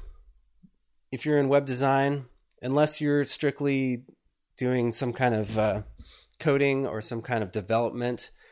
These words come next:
you're pr-, most likely going to be using Photoshop or Fireworks.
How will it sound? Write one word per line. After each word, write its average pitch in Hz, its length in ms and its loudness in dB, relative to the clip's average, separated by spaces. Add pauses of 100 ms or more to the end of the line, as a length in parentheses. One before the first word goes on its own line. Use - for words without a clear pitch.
(200)
you're 120 100 -8
pr-, - 180 -10
most 170 300 0
likely 156 300 2
going 127 240 -2
to 123 120 -8
be 110 140 -6
using 110 440 -2
Photoshop 113 760 -2
or 104 140 -8
Fireworks. 98 800 -4